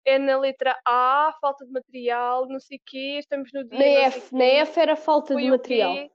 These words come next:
Speaker 2: eu lembro-me.
Speaker 1: Do,
Speaker 2: Na
Speaker 1: para
Speaker 2: F
Speaker 1: mim doía mais do
Speaker 2: era
Speaker 1: que
Speaker 2: falta de
Speaker 1: propriamente
Speaker 2: material.
Speaker 1: uma, um,
Speaker 2: Um
Speaker 1: um
Speaker 2: recado.
Speaker 1: recado na caderneta.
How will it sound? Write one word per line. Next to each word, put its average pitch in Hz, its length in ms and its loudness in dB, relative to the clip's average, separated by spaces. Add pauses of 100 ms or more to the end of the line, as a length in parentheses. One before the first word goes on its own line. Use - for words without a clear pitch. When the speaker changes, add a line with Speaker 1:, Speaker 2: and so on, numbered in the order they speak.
Speaker 2:
eu 220 140 -4
lembro-me. 190 380 -2 (1900)
Speaker 1:
Do, 320 200 -8
Speaker 2:
Na 226 80 -10
Speaker 1:
para 233 240 -2
Speaker 2:
F 320 40 0
Speaker 1:
mim 359 220 0
doía 403 240 0
mais 269 400 0
do 247 60 0
Speaker 2:
era 240 100 0
Speaker 1:
que - 60 -16
Speaker 2:
falta 254 180 0
de 247 140 0
Speaker 1:
propriamente 233 340 -6
Speaker 2:
material. 220 400 -10 (680)
Speaker 1:
uma, 233 720 -8 (680)
um, 247 60 0
Speaker 2:
Um 226 260 -2
Speaker 1:
um 226 40 0
Speaker 2:
recado. 226 380 -4
Speaker 1:
recado 220 300 -6
na 220 80 -14
caderneta. 208 680 -12